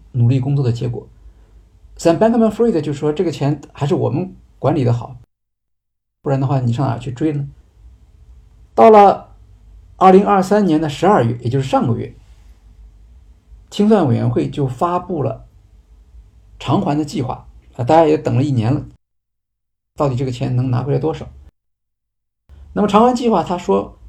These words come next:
分成三个部分，第一个部分是F T X美国，前面我们说了，他们受到了不公平的对待，所以优先还他们，而且他们是全部的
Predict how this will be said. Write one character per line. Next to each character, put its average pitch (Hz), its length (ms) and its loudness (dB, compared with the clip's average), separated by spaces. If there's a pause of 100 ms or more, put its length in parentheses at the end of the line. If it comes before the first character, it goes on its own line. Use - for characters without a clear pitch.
(140)
分 196 160 0
成 190 120 2
三 233 200 2
个 190 80 0
部 143 100 0
分， - 220 -8 (1400)
第 233 120 -2
一 247 40 0
个 254 80 2
部 196 80 2
分 135 220 -2
是 120 400 -6 (120)
F 143 200 -2
T - 180 -8
X 139 320 -8
美 117 200 -8
国， 117 340 -6 (580)
前 - 160 -2
面 165 120 2
我 131 80 -2
们 120 80 0
说 147 180 -2
了， - 160 -10 (480)
他 139 120 -4
们 147 100 0
受 151 120 -2
到 139 120 0
了 123 80 0
不 120 120 -8
公 196 200 -2
平 135 80 -6
的 135 80 -4
对 131 180 -4
待， - 240 -4 (400)
所 143 160 0
以 120 320 0
优 190 160 4
先 196 180 0
还 156 140 -4
他 160 160 -10
们， 147 140 -10 (1040)
而 135 80 0
且 135 100 0
他 156 160 -2
们 160 100 -2
是 - 180 -6
全 117 280 -2
部 147 160 -4
的 110 260 -8